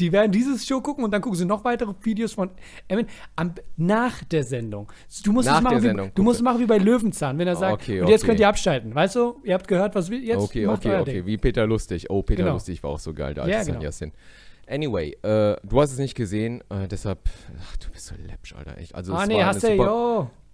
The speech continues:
Speaker 1: Jetzt.
Speaker 2: Annyeonghaseyo, 감사합니다. Es war, äh, also wirklich eine bombastische Halftime-Show. Also es war Hip-Hop-History, äh, Doktor Dre,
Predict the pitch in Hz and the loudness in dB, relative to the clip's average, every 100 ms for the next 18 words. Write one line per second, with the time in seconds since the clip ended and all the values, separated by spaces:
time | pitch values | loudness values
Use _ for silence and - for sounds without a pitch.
0 | - 175 175 101 87 107 110 110 113 104 | -4 2 2 0 -2 0 0 0 0 0
1 | 104 107 107 120 117 110 101 87 - - | -2 -2 -2 -2 -2 -2 -2 -2 -10 -20
2 | - - 104 110 113 120 - 104 104 101 | -14 -8 -6 0 2 2 0 0 2 0
3 | - - 98 - - 98 101 113 117 98 | -4 -14 -18 -20 -12 -8 -2 -2 -2 -10
4 | - - 104 107 104 - 98 - 104 110 | -12 -10 -8 -4 -6 -8 -4 0 0 -2
5 | 95 101 104 - 104 - 98 90 92 - | -6 -6 -6 -10 -14 -10 -10 -6 -8 -8
6 | 78 73 - 73 80 - 87 85 87 85 | -10 -12 -10 -8 -8 -8 -10 -8 -6 -6
7 | - - 82 87 92 92 117 117 110 101 | -8 -14 -8 -6 -6 -6 -8 2 2 4
8 | - 107 - - 82 92 - 87 - 98 | 4 2 -8 -12 -10 -8 -8 -10 -8 -10
9 | 87 - 95 - 85 87 101 | -8 -10 -10 -6 -6 -6 -10